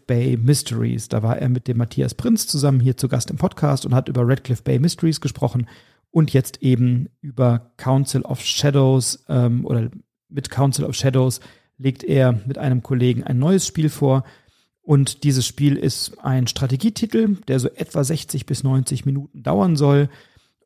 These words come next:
Und, äh, es geht darum, dass im Jahr zweitausendzwanzig im Council of Shadows ein Platz frei geworden ist in diesem Rat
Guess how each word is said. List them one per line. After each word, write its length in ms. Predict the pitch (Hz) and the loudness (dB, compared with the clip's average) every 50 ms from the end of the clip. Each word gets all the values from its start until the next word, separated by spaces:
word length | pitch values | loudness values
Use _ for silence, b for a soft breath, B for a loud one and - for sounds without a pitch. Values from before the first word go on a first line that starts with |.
| _ - | _ 0
Und, 540 | 170 147 139 131 131 131 123 - - - - | 4 4 6 6 4 2 2 -2 -4 -6 -2
äh, 360 | - 143 127 123 123 123 - | 2 2 4 4 4 4 2
es 120 | - - | 0 -2
geht 160 | - 147 131 135 | -2 0 2 2
darum, 220 | 143 143 151 143 | 2 2 2 2
dass 140 | 139 135 - | 0 -2 -2
im 220 | - - 131 135 | 0 0 2 2
Jahr 300 | 127 123 123 127 135 135 | 2 2 2 2 0 0
zweitausendzwanzig 1120 | - - - 127 135 127 - 127 120 110 117 113 - - 135 147 143 - 147 127 143 - | -2 -2 -2 -2 -2 0 0 0 0 0 -2 -2 0 0 0 0 0 0 -2 -2 -2 0
im 140 | - 143 127 | 0 0 0
Council 440 | - - 180 202 208 190 - 170 156 | 0 0 2 2 2 2 2 0 0
of 140 | - 139 - | 0 -2 -4
Shadows 540 | - - 170 165 139 123 120 117 113 - | -2 0 2 2 4 4 4 2 0 0
ein 220 | - - 131 123 117 | -2 -4 -4 -4 -4
Platz 300 | - - - - - - | -4 -6 -6 -6 -6 -6
frei 220 | - 123 120 151 | -4 -2 0 2
geworden 420 | 147 147 131 139 143 147 143 135 - | 2 2 2 2 0 0 0 -2 -4
ist 220 | - 147 - _ | -6 -10 -10 _
in 180 | - 175 147 160 | -6 -6 -6 -6
diesem 220 | 151 127 127 127 | -6 -4 -2 -2
Rat 400 | 110 107 117 117 135 143 - B | 0 0 2 2 2 0 -2 B